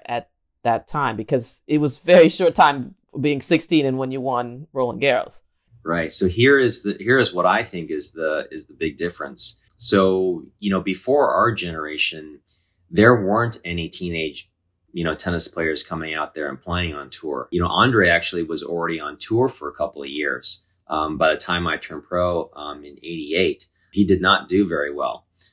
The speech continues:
Speaker 2: Um, his breakthrough year actually was the year that, um, was in eighty-eight, actually, when,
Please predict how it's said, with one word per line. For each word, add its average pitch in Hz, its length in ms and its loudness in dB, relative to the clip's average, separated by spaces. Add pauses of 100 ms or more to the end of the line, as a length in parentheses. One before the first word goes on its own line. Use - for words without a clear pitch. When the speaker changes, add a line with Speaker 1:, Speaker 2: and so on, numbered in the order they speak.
(180)
Speaker 2:
Um, 78 380 -4
his 98 200 2
breakthrough 104 420 2
year 90 380 6
actually 78 400 2
was 76 280 -6
the 80 80 -10
year 82 340 0
that, 78 420 -2
um, 73 400 -6 (120)
was 80 280 -4
in 85 160 -6
eighty-eight, 87 480 2
actually, 78 300 -2
when, 80 340 -10